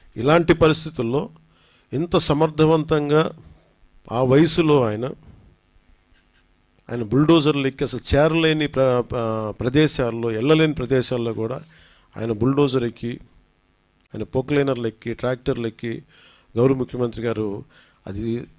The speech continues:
అప్రిషియేట్ చేయాల్సింది పోయి ఆయన విమర్శించడం ఇది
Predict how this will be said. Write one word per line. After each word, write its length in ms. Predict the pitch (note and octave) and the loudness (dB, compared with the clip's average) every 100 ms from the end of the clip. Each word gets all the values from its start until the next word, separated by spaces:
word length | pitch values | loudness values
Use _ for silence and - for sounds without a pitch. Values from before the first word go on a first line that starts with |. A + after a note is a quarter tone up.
| _ | _
అప్రిషియేట్ 540 | A2 - E3 E3+ D3 B2+ | -8 0 2 2 0 0
చేయాల్సింది 400 | C3 B2 B2 A#2 | 0 0 -4 -2
పోయి 180 | B2+ | -2
ఆయన 120 | A2+ G#2 | -2 -4
విమర్శించడం 800 | G#2+ A2+ A2 G2+ - D#2+ D2 A#1+ | -6 -6 -8 -10 -10 -10 -8 -10
ఇది 340 | G2 F#2 | -12 -14